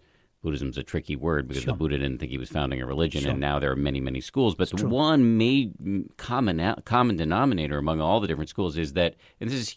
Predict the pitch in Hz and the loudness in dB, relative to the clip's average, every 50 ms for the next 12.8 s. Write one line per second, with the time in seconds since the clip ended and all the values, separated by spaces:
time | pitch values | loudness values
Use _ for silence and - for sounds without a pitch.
0 | - _ _ - 220 240 254 233 156 113 98 90 98 98 98 95 110 135 135 123 | -16 _ _ -10 -8 -8 -4 0 2 2 2 2 2 0 0 0 0 0 0 0
1 | 123 - - 107 107 98 87 82 107 147 156 156 - - 139 131 127 120 - 101 | -2 -2 -2 -2 0 0 -2 -2 -2 -2 -2 -2 -2 -2 -2 -2 -2 -2 0 0
2 | 101 95 87 - - - - - - - _ _ - - 175 220 202 120 110 76 | 0 0 0 -2 -8 -16 -20 -20 -20 -20 _ _ -2 2 4 4 4 4 2 0
3 | 69 71 80 80 82 82 82 76 80 80 - _ _ - - - 110 107 110 113 | 0 0 0 0 2 2 2 2 0 0 -2 _ _ -6 0 2 4 6 6 6
4 | 104 92 85 90 90 - - - - - _ _ - 85 80 90 90 92 92 92 | 4 4 2 2 0 0 -2 -8 -16 -20 _ _ -12 -2 2 4 6 6 6 4
5 | - - 90 85 82 - 82 80 73 71 69 69 92 123 131 113 87 78 71 73 | 2 0 0 0 0 0 -2 -2 -2 -2 -2 -2 0 0 2 2 2 0 0 -2
6 | - - 85 76 - 98 87 - - 101 90 90 92 107 113 110 104 107 110 113 | -4 -4 -4 0 2 0 0 0 -2 -2 0 2 4 4 4 4 2 0 0 -2
7 | 104 104 - 120 117 127 123 - - - - 208 131 82 67 78 85 92 - - | -2 -4 -4 -6 -4 -6 -6 -6 -6 -6 -4 -4 -4 -4 -2 0 2 4 4 6
8 | 123 131 143 151 151 147 151 - - - - - - - - 120 120 107 117 120 | 6 6 4 4 2 0 -2 -4 -6 -12 -20 -20 -14 -4 -2 0 0 0 0 -2
9 | - - 117 113 113 104 - - 104 98 98 98 - - - - 151 160 165 143 | -2 -2 0 0 0 0 -2 -2 -2 0 0 0 -2 -4 -2 0 2 2 2 2
10 | 147 131 - - - - - - - _ _ _ - 151 113 113 123 120 - 135 | 0 -2 -4 -6 -12 -14 -16 -18 -20 _ _ _ 0 2 4 4 4 2 0 0
11 | 131 120 - 139 139 143 - - - 127 120 117 104 95 87 82 78 - - 104 | 0 0 0 -2 -2 -4 -4 -4 -2 -2 0 0 0 0 0 0 0 0 0 -2
12 | 104 - - 95 - 101 92 90 - - - - 73 71 67 | -2 -2 -4 -6 -6 -4 -2 -2 -4 -4 -4 -4 -2 -2 -4